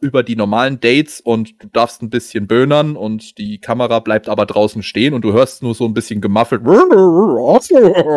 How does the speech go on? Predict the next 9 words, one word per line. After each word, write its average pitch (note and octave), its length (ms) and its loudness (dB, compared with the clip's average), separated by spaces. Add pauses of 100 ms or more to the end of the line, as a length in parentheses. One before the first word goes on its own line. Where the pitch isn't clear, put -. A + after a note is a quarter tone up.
(800)
Alles, F#3 200 2
was E3+ 160 2
darüber G3 440 2
<laughs> - 20 4
hinausgeht, - 1160 -4 (540)
wurde E3+ 200 0
praktisch F3+ 480 -8
nur D#3+ 160 -8
deaktiviert, F3 1200 -2